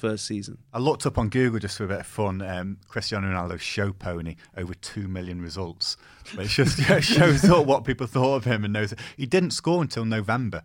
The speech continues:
Speaker 2: And Daniel Taylor, I'll go back, it's quite interesting looking back at Guardian reports at the time. The end of October, when he lost at home to Fulham, three one, terrible. Um, I think Jemba Jemba and,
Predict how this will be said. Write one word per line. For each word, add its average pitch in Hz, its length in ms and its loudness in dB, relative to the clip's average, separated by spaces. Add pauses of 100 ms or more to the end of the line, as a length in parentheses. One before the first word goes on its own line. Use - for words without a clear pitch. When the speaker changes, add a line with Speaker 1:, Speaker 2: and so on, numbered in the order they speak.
(160)
Speaker 2:
And 110 260 -4
Daniel 139 280 2
Taylor, 123 380 0
I'll 101 60 -2
go 117 160 0
back, 98 260 -8
it's 117 160 -10
quite 123 240 -6
interesting 117 440 -6
looking 104 240 -8
back 98 140 -8
at 117 60 -14
Guardian 107 300 -4
reports 98 320 -10
at 95 60 -12
the - 60 -16
time. 104 200 -6 (300)
The 123 80 -8
end 123 160 0
of 110 60 -2
October, 110 580 -2 (120)
when 98 140 -8
he 98 60 -4
lost 98 240 -6
at 101 80 -12
home 104 160 -8
to - 120 -18
Fulham, 87 420 -6 (340)
three 101 180 -2
one, 95 300 -2
terrible. 90 580 -4 (320)
Um, 87 300 -8
I - 60 -12
think - 180 -14
Jemba 104 240 -6
Jemba 90 400 -6
and, 87 200 -10